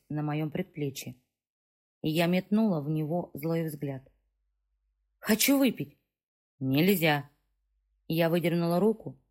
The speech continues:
и повернулась к нему. «Кто сказал?» «Я слышала только о том, что ты должен быть рядом».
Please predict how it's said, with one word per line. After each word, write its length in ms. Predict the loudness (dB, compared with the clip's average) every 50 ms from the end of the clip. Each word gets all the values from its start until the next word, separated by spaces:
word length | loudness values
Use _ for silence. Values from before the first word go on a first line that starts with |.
| _
и 40 | -12
повернулась 600 | -4 -2 0 0 0 0 0 0 0 -2 -4 -6
к 100 | -10 -6
нему. 340 | -4 -2 -2 -2 -4 -6 -10 _ _ _ _ _ _ _ _ _ _ _ _ _ _ _ _ _ _ -16
«Кто 220 | -8 -2 2 2
сказал?» 500 | 2 2 2 2 2 2 0 -4 -6 -10 _ _ _ _ _ _ _ _ _ _ _ _ _ _ _ _ _ _ _
«Я 220 | 0 2 4 4 4
слышала 420 | 4 4 4 4 4 6 6 6
только 340 | 6 6 4 4 6 4 4
о 60 | 4
том, 260 | 4 4 4 4 4
что 240 | 4 2 0 -2 -2
ты 280 | -2 0 0 2 2 4
должен 440 | 4 6 6 4 4 4 2 2 2
быть 180 | 2 2 2 4
рядом». 340 | 4 4 4 2 -2 -8